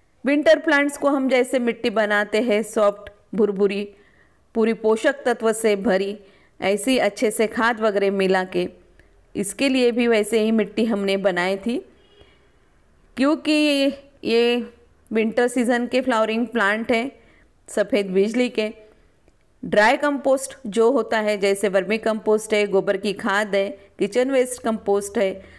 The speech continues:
जो भी खाद, पत्तियों की खादें उपलब्ध रह-, रहती है तो हमारे पास वही हम मिट्टी में मिलाते हैं। पचास परसेंट मिट्टी ली थी, तीस परसेंट खाद दिया था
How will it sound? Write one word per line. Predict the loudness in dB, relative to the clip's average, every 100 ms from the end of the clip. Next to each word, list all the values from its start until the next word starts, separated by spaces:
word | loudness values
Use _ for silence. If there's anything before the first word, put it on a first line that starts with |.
| -6
जो | 2 2
भी | 2 -2
खाद, | 0 0 -2 -8 -20 -20 -8
पत्तियों | -6 -2 0
की | 0 -2
खादें | 0 0 2 0
उपलब्ध | 0 -2 0
रह-, | 0 0
रहती | 2 0 0 0
है | 2 0
तो | 0 -2
हमारे | 0 0 0
पास | 0 -2 -4 -10 -20 -20 -14 -2
वही | 2 4 4
हम | 2 0
मिट्टी | -2 -2 -4
में | -2 0
मिलाते | 2 2 2 0 -2
हैं। | 0 -2 -6 -16 -20 -20 -20 -20 -4
पचास | 0 2 2 2
परसेंट | 0 0 0 0
मिट्टी | 0 0 0 -2
ली | -2 -2
थी, | -2 -2
तीस | -2 -4
परसेंट | -2 -2 0 -2 -2 -6
खाद | 0 0 0
दिया | 2 2 2
था | 0 -4